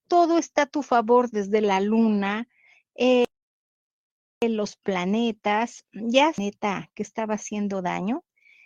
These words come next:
y ahorita es tu momento de brillar. Así es, te sigue saliendo mucha prosperidad. Va a haber pláticas muy importantes que pueden definir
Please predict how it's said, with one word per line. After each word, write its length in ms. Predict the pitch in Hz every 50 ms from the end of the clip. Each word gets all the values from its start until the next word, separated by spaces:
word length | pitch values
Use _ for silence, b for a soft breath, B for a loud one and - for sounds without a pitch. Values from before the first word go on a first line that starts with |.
| b _ -
y 100 | 226 220
ahorita 340 | 214 202 208 220 208 -
es 140 | - - -
tu 100 | - 269
momento 640 | 240 220 208 196 196 196 196 208 214 214 - 247 247
de 160 | 233 254 262
brillar. 640 | 254 262 262 277 262 226 226 240 226 220 220 214 - - - _ _ _ _ _ _ _ _ _ -
Así 420 | 247 254 254 - - 269 269 262
es, 200 | 233 214 - -
te 100 | - 233
sigue 300 | - - 277 262 254 277
saliendo 560 | 262 - - 240 240 240 240 247 247 240 233
mucha 400 | 240 240 254 262 254 - - 285
prosperidad. 880 | 277 _ - 220 220 - - _ - 196 190 196 196 202 220 220 220 B B B B B B B B _ -
Va 80 | 262 285
a 20 |
haber 200 | 285 302 294 - _
pláticas 600 | - 277 277 269 - 294 262 - 277 269 262 -
muy 200 | 269 254 262 262 277
importantes 800 | 277 254 - 233 214 208 - - 214 214 220 214 - 277 269 -
que 100 | - 233
pueden 440 | 214 _ - 220 220 220 226 233 226
definir 560 | 233 240 240 - 233 214 214 226 233 233 233